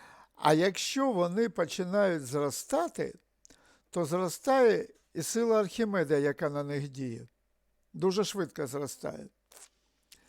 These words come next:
І при цьому уже вони не можуть, е, стінка вже не може утримати таку велику бульбашку, зрозуміло?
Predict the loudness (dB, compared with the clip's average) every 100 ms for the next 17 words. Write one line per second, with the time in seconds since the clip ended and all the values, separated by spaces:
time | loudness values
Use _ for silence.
0 | _ _ _ _ 0 0 4 2 2 0
1 | 2 2 0 0 4 4 4 2 0 0
2 | 0 0 0 -4 -6 -8 -6 -6 -8 -8
3 | -10 -10 -10 -4 -4 0 0 2 0 0
4 | 0 0 -2 -2 -2 -2 -4 -6 -6 -4
5 | -4 -4 -4 -6 -8 -8 -12 -16 -16 -10
6 | -8 -6 -4 -4 -6